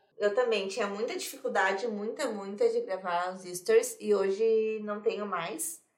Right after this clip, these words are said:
No início eu tinha, daí eu parei de ter, daí eu me viciei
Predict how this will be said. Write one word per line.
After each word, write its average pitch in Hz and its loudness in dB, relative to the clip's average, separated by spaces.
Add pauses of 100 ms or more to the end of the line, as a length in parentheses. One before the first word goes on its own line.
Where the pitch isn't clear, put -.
(200)
No 220 4
início 240 4
eu 196 2
tinha, 370 2
daí 233 6
eu 220 6
parei 208 4
de 196 -6
ter, 285 4
daí 220 8
eu 233 10
me 240 -2
viciei 208 2